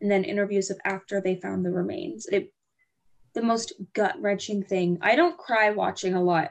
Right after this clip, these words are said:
of true crime stuff. Um, like I said last time, that I watch a lot of true crime. I, I love true crime.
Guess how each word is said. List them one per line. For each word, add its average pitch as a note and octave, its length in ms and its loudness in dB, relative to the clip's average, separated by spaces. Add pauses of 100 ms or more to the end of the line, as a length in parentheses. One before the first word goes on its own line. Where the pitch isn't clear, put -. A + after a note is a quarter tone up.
of F3 300 4 (460)
true G4 220 2
crime F#3 300 -4
stuff. - 360 -4 (540)
Um, F3 440 0 (880)
like G#3+ 140 2
I A3+ 80 4
said A3 220 -2
last G#3+ 320 2
time, F#3 360 0
that G#2+ 280 0 (260)
I G#3 100 6
watch G3+ 320 0
a G#3+ 40 -6
lot A3 240 2
of A3+ 80 -14
true A#3 180 -8
crime. A3+ 640 2
I, F#3 300 0
I - 20 2
love F#3 240 0
true G#3 180 -6
crime. G3+ 480 -2